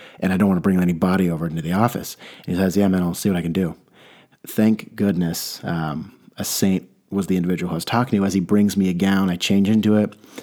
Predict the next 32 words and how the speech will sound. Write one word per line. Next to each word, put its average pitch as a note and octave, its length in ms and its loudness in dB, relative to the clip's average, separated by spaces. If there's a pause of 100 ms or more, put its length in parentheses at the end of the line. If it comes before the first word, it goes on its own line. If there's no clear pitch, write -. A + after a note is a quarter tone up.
(480)
and A2+ 100 4
I, B2+ 40 6
and C3 200 4
I A#2+ 60 6
weigh A2+ 180 6
myself. G2 640 0 (840)
Um, F2 600 -2 (1500)
yeah, C3 320 4
okay, C3 360 4
real, B2+ 240 4
and A2+ 180 4
let's A#2+ 160 0
touch D3+ 160 -2
on A#2+ 120 4
that. A2+ 200 4
So - 140 0
I G2+ 60 4
s-, - 140 -6
I G#2 60 -4
talked C#3+ 240 0
about D#3 140 2
embracing G#2 460 2
the F2+ 60 -2
calories F2 420 0
of F2 40 0
this E2 100 -4
pizza. - 320 0
Everyone, A2+ 360 4
I, A#2+ 320 0
I'm G#2 160 2
not A#2+ 140 2
exaggerating, F2+ 680 0